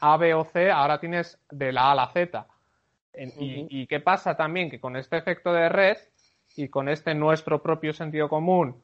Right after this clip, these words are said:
Speaker 1: y lo que yo pienso no es... Tú poco a poco vas retroalimentando una especie de cámara de eco que, que al final YouTube te va su-, únicamente a poner, eh, las cosas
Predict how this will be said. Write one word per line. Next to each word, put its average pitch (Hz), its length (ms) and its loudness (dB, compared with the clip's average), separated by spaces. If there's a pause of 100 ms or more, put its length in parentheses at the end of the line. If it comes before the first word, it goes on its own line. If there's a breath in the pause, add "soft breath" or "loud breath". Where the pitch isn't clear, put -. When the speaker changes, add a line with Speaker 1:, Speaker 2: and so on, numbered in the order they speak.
(380)
Speaker 1:
y 127 360 -4
lo 131 200 0
que 127 220 -4
yo 147 160 4
pienso 151 720 2
no 151 180 2
es... 160 180 -2 (840)
Tú 180 180 2
poco 190 240 4
a 180 80 4
poco 185 220 2
vas 160 160 4
retroalimentando 180 720 -2
una 175 120 -2
especie 180 320 -8
de 135 140 -4
cámara 151 360 0
de 175 140 2
eco 180 380 -4 (460)
que, 131 420 -6
que 120 340 -4
al 127 140 -2
final 151 360 -2
YouTube 185 520 0
te 139 160 2
va 165 300 4 (160)
su-, - 200 -14
únicamente 175 560 -2
a 175 100 4
poner, 175 460 -2 (680)
eh, 117 760 -2
las 131 320 0
cosas 202 580 2